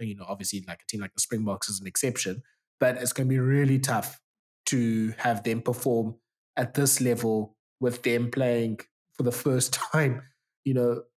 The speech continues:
players, I mean, never mind the level of England or Argentina. I mean, the level of Japan, pretty much. That's, that's a,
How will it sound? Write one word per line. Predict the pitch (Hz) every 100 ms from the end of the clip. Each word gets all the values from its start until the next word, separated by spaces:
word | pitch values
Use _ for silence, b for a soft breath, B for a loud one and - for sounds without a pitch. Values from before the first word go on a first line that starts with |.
| -
players, | 139 127 120 120 107 -
I |
mean, | 127 123
never | 120 160 165
mind | 139 135 139
the | 127
level | 123 123
of | 113 -
England | 135 123 113
or | 110 104
Argentina. | 104 104 - 139 110 95 -
I |
mean, | 117 120 107
the | 104
level | 123 131
of | 113
Japan, | - - - 165 156
pretty | 113 98 90
much. | 78 - - - _ -
That's, | 95 -
that's | 101 -
a, | 101 92